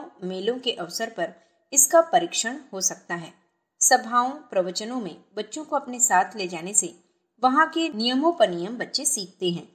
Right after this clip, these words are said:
उन्हें अच्छी बातें सुनने को मिलती हैं। अपनी सभाओं, गोष्ठियों में ले जाया करें। उन्हें छोटे छोटे गीत, बोध कथाएं और संस्मरण आदि सुनाकर, याद कराकर बोलने के लिए प्रोत्साहित कर सकती हैं।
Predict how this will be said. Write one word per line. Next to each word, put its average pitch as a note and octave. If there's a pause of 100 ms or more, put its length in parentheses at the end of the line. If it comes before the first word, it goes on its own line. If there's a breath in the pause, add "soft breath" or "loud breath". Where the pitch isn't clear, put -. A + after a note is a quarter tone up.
(340)
उन्हें D#4+
अच्छी A#3
बातें F3+
सुनने F3
को C#4
मिलती G3+
हैं। F#3 (400)
अपनी D4+
सभाओं, F#3+ (160)
गोष्ठियों G3
में A#3+
ले F3+
जाया F3
करें। E3 (400)
उन्हें E4
छोटे B3+
छोटे C4
गीत, G3+ (260)
बोध G3+ (100)
कथाएं F#3 (120)
और C4+
संस्मरण C4 (100)
आदि F3+
सुनाकर, F3+ (460)
याद B3+
कराकर G#3
बोलने C#4+
के A#3
लिए F3+
प्रोत्साहित G3
कर F3+
सकती G3
हैं। F3+